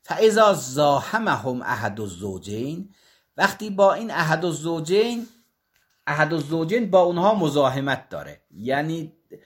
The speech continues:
احد الزوجین هم داخل این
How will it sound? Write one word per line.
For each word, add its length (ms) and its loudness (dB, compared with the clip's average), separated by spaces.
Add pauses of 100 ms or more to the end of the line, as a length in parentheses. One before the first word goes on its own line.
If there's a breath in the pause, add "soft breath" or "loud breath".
(280 loud breath)
احد 300 0
الزوجین 800 2
هم 280 -4
داخل 800 0 (200)
این 340 -6